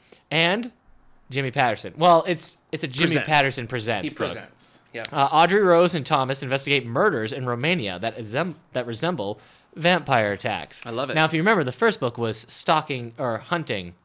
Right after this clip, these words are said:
Speaker 2: Mm-hmm.
Speaker 1: No, it was. It was Stalking the Ripper.
Speaker 2: All right.
Speaker 1: Stalking Jack the Ripper.
Speaker 2: Yep.
Speaker 1: She fell in love with the
Speaker 2: She
Speaker 1: Ripper.
Speaker 2: sure did, yep.
Speaker 1: Yeah. Number four, I guess you could say it was a bodice ripper.
Speaker 2: I guess.
Speaker 1: I don't know.
Speaker 2: I don't think so.
Speaker 1: <laughs> Okay, number four, Warcross by Marie Lu.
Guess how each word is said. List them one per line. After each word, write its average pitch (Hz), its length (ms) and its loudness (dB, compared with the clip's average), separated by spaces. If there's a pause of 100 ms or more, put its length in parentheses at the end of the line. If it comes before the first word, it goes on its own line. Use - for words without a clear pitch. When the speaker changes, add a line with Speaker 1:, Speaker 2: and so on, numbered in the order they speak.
Speaker 2:
Mm-hmm. 117 220 -14 (200)
Speaker 1:
No, 139 140 0
it 117 60 -4
was. 123 240 0
It - 60 -10
was 120 140 -6
Stalking 135 640 0
the 98 100 -8
Ripper. 104 400 -6 (160)
Speaker 2:
All 113 60 -12
right. 110 200 -12
Speaker 1:
Stalking 104 380 -8
Jack 92 200 -10
the 87 80 -18
Ripper. - 340 -14
Speaker 2:
Yep. 113 180 -12 (300)
Speaker 1:
She - 160 -12
fell 101 220 -8
in 80 100 -16
love 76 160 -14
with 71 100 -20
the - 60 -14
Speaker 2:
She - 140 -4
Speaker 1:
Ripper. 120 100 -4
Speaker 2:
sure 131 240 -2
did, 113 360 -12
yep. 107 160 -12
Speaker 1:
Yeah. 87 180 -12 (360)
Number 180 180 -2
four, 170 360 0
I 156 40 0
guess 170 160 2
you 175 60 -2
could 147 100 -2
say 165 140 2
it 135 60 0
was 120 100 -4
a 117 60 -4
bodice 147 340 0
ripper. 85 380 -8
Speaker 2:
I 107 160 -12 (840)
guess. 107 600 -14
Speaker 1:
I 107 120 -8
don't 107 100 -8
know. 90 220 -10
Speaker 2:
I - 100 -12
don't 107 180 -16
think 113 160 -12
so. - 140 -6
Speaker 1:
<laughs> - 80 -2
Okay, - 520 4
number 262 260 6
four, 196 320 6 (280)
Warcross 202 560 8
by 165 120 4
Marie 170 320 6
Lu. 185 400 6